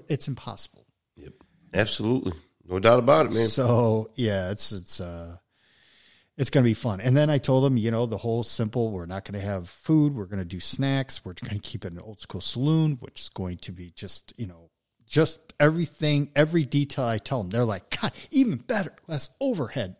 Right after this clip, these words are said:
Speaker 1: All you're gonna do is this, simple drink, simple beer. Jesus Christ, you cannot fail." And I'm like, "I know. <laughs> This
Speaker 2: Yeah.
Speaker 1: is why we're doing it."
Speaker 2: I know, man.
Speaker 1: I know, which is great.
Speaker 2: Basics. <clears throat> Basics,
Speaker 1: Basics.
Speaker 2: basics, basics.
Speaker 1: Yes.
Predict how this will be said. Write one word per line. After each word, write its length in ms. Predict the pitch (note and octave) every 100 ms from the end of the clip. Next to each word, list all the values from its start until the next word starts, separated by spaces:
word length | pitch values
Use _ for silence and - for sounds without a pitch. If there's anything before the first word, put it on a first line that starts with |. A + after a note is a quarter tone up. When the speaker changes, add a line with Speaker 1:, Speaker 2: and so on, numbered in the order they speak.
| -
Speaker 1:
All 160 | G#3+ G3
you're 160 | -
gonna 140 | C3+ B2
do 180 | D3
is 140 | C#3 -
this, 340 | C4+ B3+ - -
simple 440 | - - A#3+ E3+
drink, 360 | C3 - B3 A#3
simple 380 | - A#3+ F#3+ D3 -
beer. 220 | C4+ A#3+ -
Jesus 440 | - D#4+ B3 C3+ -
Christ, 320 | - C4+ -
you 60 | F#3+
cannot 480 | - C#4 C4 B3
fail." 420 | - B3 B3 A3+ F3+
And 80 |
I'm 120 | D#3+ F3
like, 180 | F#3 -
"I 200 | - C#4+
know. 680 | D4 D4 D4+ D4+ D4 C#4 E3
<laughs> 40 | -
This 200 | D4 -
Speaker 2:
Yeah. 60 | D4
Speaker 1:
is 100 | -
why 120 | D4 -
we're 120 | G#3+
doing 460 | - D4 D4 B3+ B3+
it." 160 | A3
Speaker 2:
I 100 | F#2
know, 220 | A2+ C#3 B2+
man. 240 | G#2 G#2 - - - E3
Speaker 1:
I 160 | C4 C#4
know, 540 | D4 C#4+ C4 F#3+ - - -
which 160 | G#3+ G#3+
is 100 | A#3+
great. 500 | B3+ C#4 C#4 A#3 - - - - _ _ _ _ -
Speaker 2:
Basics. 600 | D3 - F2+ - - -
<clears throat> 460 | - C3+ - -
Basics, 680 | A#2 C3+ C#3 - D3 - -
Speaker 1:
Basics. 280 | - - F#2+
Speaker 2:
basics, 680 | A2 A2+ - A#2 G#2 - - - - -
basics. 280 | E2 D#2+ -
Speaker 1:
Yes. 440 | F#2+ - - -